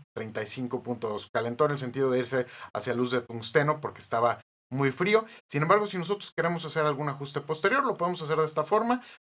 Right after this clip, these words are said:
Aquí le, le podemos dar, eh, más calidez a la imagen si nosotros así lo deseamos. Entonces, de una forma bien fácil,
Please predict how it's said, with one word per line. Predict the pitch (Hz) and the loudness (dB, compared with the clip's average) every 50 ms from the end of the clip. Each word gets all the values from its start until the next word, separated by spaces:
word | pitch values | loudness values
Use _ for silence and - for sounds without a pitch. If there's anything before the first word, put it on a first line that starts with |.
| _ - | _ -8
Aquí | 120 - - - 151 151 156 151 _ _ - | -8 -8 -4 -4 -4 -4 -4 -6 _ _ -6
le, | 117 113 110 - - | -6 -6 -6 -6 -12
le | 104 92 95 98 98 | -10 -4 -4 -4 -4
podemos | 98 - 110 120 123 131 127 120 - | -2 -2 -2 0 0 0 -2 -4 2
dar, | 110 123 117 120 - - _ _ _ _ _ _ - | 2 4 4 4 0 -4 _ _ _ _ _ _ -8
eh, | 113 120 123 | -8 -8 -6
más | 135 127 127 131 135 131 - - - | -2 0 2 2 2 0 -2 -2 2
calidez | 147 123 120 120 117 113 120 120 120 - - | 2 2 2 2 -2 -2 -2 0 0 -2 -4
a | 101 | -4
la | 101 | -8
imagen | 101 104 107 110 107 - 113 104 101 _ _ _ _ _ _ - | -6 -4 -4 -4 -4 -4 -10 -10 -10 _ _ _ _ _ _ -10
si | 120 113 | -10 -8
nosotros | 107 92 110 - - 98 92 | -8 -8 -10 -10 -10 -10 -12
así | 92 90 95 98 | -10 -12 -10 -6
lo | 101 98 90 | -6 -4 -4
deseamos. | 87 - 98 92 98 101 131 | -6 -8 -10 -10 -10 -6 -6
Entonces, | 156 156 247 262 269 269 254 - _ _ _ _ _ _ _ - | 0 2 2 2 2 0 -2 -4 _ _ _ _ _ _ _ 2
de | - | 6
una | 240 254 | 6 6
forma | 254 269 240 254 240 214 | 6 4 2 2 2 2
bien | 190 190 214 226 226 220 | 2 2 4 4 4 4
fácil, | 226 240 240 233 240 240 240 226 - | 2 0 0 2 0 -2 -2 -4 -6